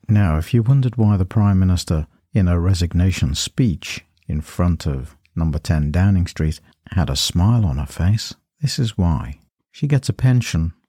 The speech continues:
for being Prime Minister, even though she's only had the job for forty-four days, reputed to be in the region of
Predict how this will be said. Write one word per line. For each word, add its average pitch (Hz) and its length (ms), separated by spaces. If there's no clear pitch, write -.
for 98 100
being 117 300
Prime 82 300
Minister, 87 400
even 107 220
though 104 120
she's 95 220
only 95 200
had 92 180
the 92 60
job 107 260
for - 100
forty-four 92 680
days, 92 440
reputed 120 500
to 90 100
be 87 180
in 92 220
the 95 80
region 95 420
of 98 220